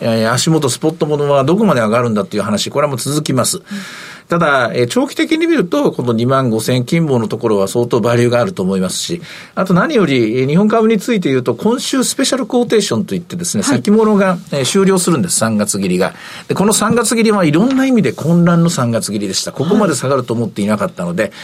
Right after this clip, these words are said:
Speaker 1: えー、そういう意味では、あー、プットオプションを買ってたグループはもうほとんどこれ全部インザマネーになってますので、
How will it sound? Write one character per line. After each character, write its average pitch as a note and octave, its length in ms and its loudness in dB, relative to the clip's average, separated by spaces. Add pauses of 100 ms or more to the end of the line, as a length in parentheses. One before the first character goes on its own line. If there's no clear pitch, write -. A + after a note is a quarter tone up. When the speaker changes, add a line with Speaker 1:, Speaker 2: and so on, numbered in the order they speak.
(300)
Speaker 1:
え D3 140 2
ー、 D3 40 2
そ G#3+ 220 2
う A3 60 4
い G#3+ 120 4
う G#3 60 4
意 G#3 80 4
味 G3 100 4
で A2+ 120 2
は、 A2 480 0
あ G#2+ 60 -4
ー、 - 0 -
プ D#3+ 120 -2
ッ E3 100 -6
ト G3+ 120 2
オ - 20 2
プ G3 80 -4
シ - 80 0
ョ D3+ 60 2
ン - 20 2
を G#2 60 0
買 - 160 -4
っ - 20 -14
て - 160 -20
た G#2 320 -2
グ A#2+ 100 0
ル C#3+ 100 2
ー - 20 -6
プ - 100 -4
は G2+ 80 2
も G2 80 2
う - 20 0
ほ A2 120 -2
と B3+ 120 2
ん C#4+ 60 0
ど - 80 0
こ - 80 0
れ G2 60 0
全 C3+ 160 0
部 G#2 80 2
イ B2 60 4
ン D3+ 40 2
ザ D#3 140 2
マ D3+ 100 2
ネ B2+ 60 2
ー G#2 40 4
に F2 60 2
な E2+ 60 0
っ E2+ 40 -2
て D#2+ 120 -8
ま D#2 80 -6
す - 120 -8
の E2 100 -8
で、 G2+ 180 -4